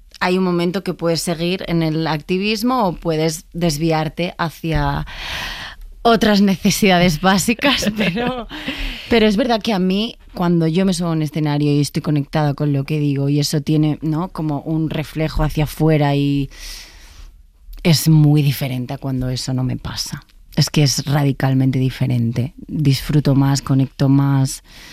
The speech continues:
Speaker 1: Bueno, es mi motor.
Speaker 2: Ujú,
Speaker 1: Es mi,
Speaker 2: ujú.
Speaker 1: es mi acto, es mi, es mi activismo ese, es mi acto de resistencia, es, es donde conecto yo con el arriba y el abajo.
Speaker 2: <laughs> ¿Sabes que cuando estuviste de gata parda te pusiste Bellotera?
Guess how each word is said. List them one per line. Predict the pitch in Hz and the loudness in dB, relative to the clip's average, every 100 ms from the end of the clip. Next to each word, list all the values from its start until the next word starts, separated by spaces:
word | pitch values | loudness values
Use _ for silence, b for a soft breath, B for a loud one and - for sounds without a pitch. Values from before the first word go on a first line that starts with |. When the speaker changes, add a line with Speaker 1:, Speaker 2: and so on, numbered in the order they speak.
| B - | B 2
Speaker 1:
Bueno, | 196 160 | 4 4
es | 160 | 4
mi | 180 | 4
motor. | 131 117 135 - - - - - - - - | 4 2 0 -2 -8 -12 -20 -20 -20 -18 -10
Speaker 2:
Ujú, | 156 143 147 143 | -8 -6 -6 2
Speaker 1:
Es | 156 | 4
mi, | 170 160 | 6 4
Speaker 2:
ujú. | 147 | 0
Speaker 1:
es | 160 143 | -4 -2
mi | 165 156 | 0 0
acto, | 151 143 - 151 131 - - - | 0 -2 -4 -4 -4 -10 -18 -6
es | 151 143 | -2 0
mi, | 156 139 127 - - 67 - | 2 2 0 -6 -18 -18 -8
es | 160 147 | -4 -2
mi | 175 160 | 0 0
activismo | 147 - 143 139 165 160 143 127 - | -2 -2 -2 2 2 2 0 -2 -2
ese, | 139 - - 127 - - | -4 -4 -8 -12 -14 -12
es | 151 | -6
mi | 147 143 | -2 0
acto | 139 160 | 0 -2
de | |
resistencia, | 151 147 143 - 170 170 - 143 | -2 -4 -6 -4 -2 -2 -2 -2
es, | 139 135 - B B B B - | -2 -4 -10 B B B B -2
es | 165 | 2
donde | 185 180 | 4 4
conecto | - 156 156 - 160 | 2 2 0 0 0
yo | 139 165 151 | 2 2 2
con | 156 147 147 147 143 143 | 0 -2 -2 -2 -4 -6
el | 147 147 | -6 -6
arriba | 143 156 151 | -6 -4 -4
y | 143 | -6
el | |
abajo. | 131 170 - 202 | -4 -4 0 2
Speaker 2:
<laughs> | 196 - 240 - 208 - - - 254 - - - | 2 2 -2 0 -4 -4 -10 -10 -8 -8 -10 -6
¿Sabes | - 247 | 0 0
que | 320 | 0
cuando | 302 269 | 0 2
estuviste | 262 262 240 240 | 2 2 0 0
de | 226 | 2
gata | 208 208 190 | 0 -2 -2
parda | 220 226 240 | 0 0 0
te | 196 | 0
pusiste | 175 196 220 | -2 0 2
Bellotera? | 214 170 180 190 135 | 4 4 4 2 0